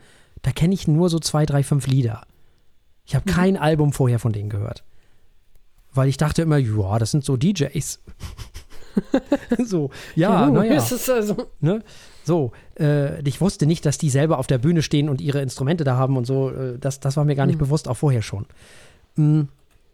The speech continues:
Speaker 1: so. Und dann bringen sie halt dieses Album raus und ja, gut. Äh, und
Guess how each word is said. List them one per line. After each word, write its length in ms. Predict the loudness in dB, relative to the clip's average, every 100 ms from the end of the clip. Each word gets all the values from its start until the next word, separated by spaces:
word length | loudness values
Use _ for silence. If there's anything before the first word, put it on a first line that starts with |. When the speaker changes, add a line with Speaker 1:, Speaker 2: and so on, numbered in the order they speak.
| _ _ _ _ _ -2
Speaker 1:
so. 340 | 0 2 0 -6 -20 -20 -20 -8
Und 100 | -2
dann 140 | 0 2
bringen 200 | 2 2
sie 120 | 2
halt 140 | 2
dieses 260 | 2 0 0
Album 340 | 0 2 2
raus 460 | 0 0 -2 -4 -6
und 540 | 0 0 0 -4 -14 -16 _ _ _ _ _ _
ja, 340 | -2 0 -2 -8 -12 -8
gut. 340 | -6 -6 -12 -8
Äh, 40 |
und 460 | -6 -6 -8 -14